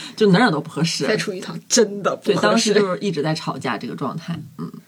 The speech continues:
Speaker 1: 我记得有一次就是早上三点要看日出。<laughs> 我就虽然说我对这种东西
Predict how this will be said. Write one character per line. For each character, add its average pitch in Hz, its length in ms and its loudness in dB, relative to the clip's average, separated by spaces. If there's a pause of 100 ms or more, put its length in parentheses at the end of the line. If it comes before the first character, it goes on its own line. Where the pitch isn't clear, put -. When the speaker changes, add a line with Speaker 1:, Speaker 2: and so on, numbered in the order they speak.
(920)
Speaker 1:
我 - 120 2
记 214 180 2
得 208 80 8
有 156 180 0
一 123 60 -4
次 202 260 2
就 180 160 2
是 151 420 0 (360)
早 - 160 -2
上 143 120 -2
三 202 220 2
点 196 180 0 (340)
要 175 100 -2
看 185 200 0
日 175 80 4
出。 185 300 -4 (680)
<laughs> 247 680 0 (120)
我 175 180 4
就 294 120 4
虽 320 160 4
然 320 160 6
说 285 140 0
我 190 240 4
对 311 160 4
这 311 100 4
种 185 140 4
东 233 120 6
西 247 300 4